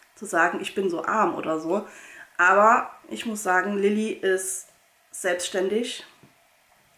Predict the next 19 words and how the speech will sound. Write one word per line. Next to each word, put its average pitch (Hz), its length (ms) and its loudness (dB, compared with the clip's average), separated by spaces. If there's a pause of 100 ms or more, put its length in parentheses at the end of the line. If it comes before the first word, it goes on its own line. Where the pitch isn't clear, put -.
(160)
Sie 185 500 -4
macht 180 200 -6
ihren 175 200 -2
eigenen 196 220 0
Blumenladen. 170 640 -2 (340)
Damit 180 340 2
habe 180 120 0
ich 180 120 -4
mich - 200 -6
identi-, 185 480 -8 (260)
identifizieren 233 920 -2
können, 220 300 -2 (280)
weil 190 200 0
ich - 140 -8
ja - 120 -2
auch 170 200 -2 (280)
m-, - 160 -8 (120)
nebenher 190 500 0 (180)
noch 185 260 -4